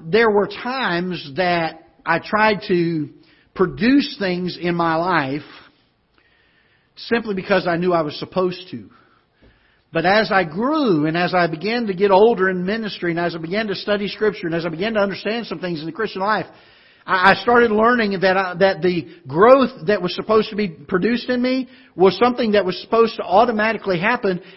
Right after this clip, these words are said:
as my heart began to love Him more. I, I wanted to please Him. I, it's, all of a sudden it bothered me to disappoint Him. <laughs> When I was real little, I used to get in trouble all the time. Uh, I was one of those Dennis the Menace kind of kids. I mean, literally, I remember one summer,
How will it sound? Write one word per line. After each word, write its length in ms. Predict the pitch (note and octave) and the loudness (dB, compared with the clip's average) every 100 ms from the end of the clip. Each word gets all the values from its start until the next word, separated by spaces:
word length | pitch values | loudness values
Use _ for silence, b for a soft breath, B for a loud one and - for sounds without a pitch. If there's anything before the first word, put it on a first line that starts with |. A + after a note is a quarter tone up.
| B | B
as 220 | G3 F#3+ | 2 2
my 200 | F#3 F3+ | 2 2
heart 500 | D#3+ B3+ C4 F3 E3+ | 2 2 4 2 0
began 300 | E3+ F3 G3 | -4 -2 0
to 80 | F3+ | 2
love 300 | F3 G#3 A3+ | 6 6 6
Him 260 | E3 A3+ G#3+ | 2 -2 0
more. 520 | A3 B3 D#3+ - - - b b b b b | 2 2 0 -10 -20 -20 b b b b b
I, 260 | E3+ F#3 G3 | 0 6 6
I 20 | |
wanted 280 | G3+ B3 A3 | 8 6 4
to 60 | |
please 480 | G#3 - B3+ C4 A3+ | 4 6 6 4 2
Him. 160 | F3 D#3+ | 4 4
I, 140 | G3+ | 4
it's, 300 | G3 G#3 - - | 4 2 0 0
all 180 | G#3 | 2
of 60 | B3 | 2
a 60 | G3+ | 2
sudden 240 | B3+ A3+ | 0 0
it 220 | G#3 D3+ | -2 0
bothered 440 | G3+ G#3+ B3 G#3+ E3 | 2 4 4 4 0
me 160 | E3+ E3+ | -2 -2
to 80 | D#3+ | -4
disappoint 580 | F#3+ F#3+ E3+ A3 G3 | -4 -6 -8 -8 -8
Him. 160 | C3+ C#3+ _ b b b b b b b b | -10 -14 _ b b b b b b b b
<laughs> 220 | C#3+ F#3 | -4 0
When 140 | F3+ G3+ | 4 4
I 140 | G#3 | 4
was 140 | F3 | 2
real 220 | F3 A#3+ G3 | 6 6 6
little, 280 | E3 D3+ C3 | 4 0 -4
I 80 | |
used 160 | C4 F3+ | -6 -4
to 60 | F3+ | 0
get 100 | F#3+ | 0
in 60 | |
trouble 340 | D3 G#3+ G3+ D#3+ | 0 0 2 2
all 140 | D3 | 2
the 60 | C3 | 0
time. 340 | D#3+ C#3 G#2+ - b b b b b | -4 -4 -6 -16 b b b b b
Uh, 40 | D#3 | 0
I 320 | D3+ D3+ F3+ | 2 6 6
was 120 | F3+ | 6
one 160 | F#3 F3+ | 4 2
of 60 | |
those 120 | E3 B2+ | 2 2
Dennis 340 | F3+ G3 F3+ | 2 2 -2
the 80 | - | -2
Menace 320 | E3 F#3+ E3+ - | 0 0 -2 -2
kind 200 | D#3 C3+ | -2 -2
of 40 | |
kids. 320 | - C#3+ A#2 | -2 -4 -2
I 60 | D3+ | -2
mean, 240 | E3+ D#3+ | 0 2
literally, 320 | F#3 E3+ D3+ | 2 2 2
I 120 | D3 E3+ | 2 0
remember 360 | F3+ F#3 F3 | 2 2 2
one 220 | D#3+ F3+ | 2 0
summer, 400 | - F#3 E3+ C3+ | 0 0 0 -2